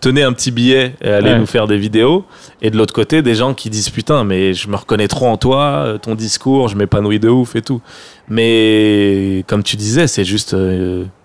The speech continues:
Speaker 1: une grosse métaphore de ce qu'est notre monde, tu vois.
Speaker 2: Mm-mm.
Speaker 1: Et tant mieux que je puisse garder les pieds sur terre et qu'on me voit comme une merde. Et tant mieux que quand je suis pas bien, il y a des gens qui me voient comme un héros. Et la réalité, c'est que je suis ni l'un ni l'autre, tu vois.
Speaker 2: Ouais.
Speaker 1: <laughs> Je suis
Speaker 2: Mais tu sens quand même
Speaker 1: Mm.
Speaker 2: qu'entre le début où t'as commencé à t-, interagir avec ces, ces cercles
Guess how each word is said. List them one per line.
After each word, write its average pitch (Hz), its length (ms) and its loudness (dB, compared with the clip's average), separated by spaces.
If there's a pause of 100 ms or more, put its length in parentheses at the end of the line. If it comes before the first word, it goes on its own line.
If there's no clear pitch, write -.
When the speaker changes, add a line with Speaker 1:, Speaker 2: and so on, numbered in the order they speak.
(140)
Speaker 1:
une 95 80 -4
grosse 113 320 -2
métaphore 107 500 0
de 98 320 0
ce - 60 -6
qu'est - 120 -4
notre 107 220 0
monde, 175 220 2
tu - 100 -6
vois. 127 260 0
Speaker 2:
Mm-mm. 131 260 -4 (120)
Speaker 1:
Et - 80 -4
tant 127 240 0
mieux 185 320 2
que 101 320 0
je - 100 -6
puisse 110 220 -4
garder 110 240 0
les 107 100 2
pieds 113 140 -2
sur - 180 -2
terre 143 220 2
et 104 80 2
qu'on 113 140 0
me 107 80 -2
voit 107 140 0
comme 104 160 -2
une 101 120 -2
merde. 135 360 2 (280)
Et 117 80 2
tant 127 180 2
mieux 190 180 4
que 139 100 -4
quand 117 160 -2
je - 40 0
suis 117 80 -2
pas 110 160 0
bien, 123 220 0
il 120 40 2
y - 20 2
a 107 40 0
des 107 120 2
gens 120 140 -2
qui 113 120 -6
me 101 80 -4
voient 101 140 0
comme 98 180 -2
un 98 60 0
héros. 117 420 2 (360)
Et 95 520 4
la 98 120 2
réalité, 104 420 2
c'est - 120 -4
que - 60 -4
je - 60 -2
suis 101 100 -4
ni 104 100 0
l'un 110 160 2
ni 135 100 2
l'autre, 185 200 0
tu - 80 -6
vois. 139 180 -2
Speaker 2:
Ouais. 117 140 0
Speaker 1:
<laughs> 127 160 0
Je 143 60 0
suis - 240 -10
Speaker 2:
Mais 160 80 4
tu 151 100 4
sens 185 180 6
quand 185 80 2
même 196 140 4
Speaker 1:
Mm. 123 140 4
Speaker 2:
qu'entre 156 320 2
le 143 60 2
début 170 380 6
où 165 120 6
t'as 120 140 0
commencé 143 380 2
à 139 120 2
t-, - 160 -6
interagir 135 580 0
avec 117 240 0
ces, 113 360 -14
ces - 140 -16
cercles 135 560 -2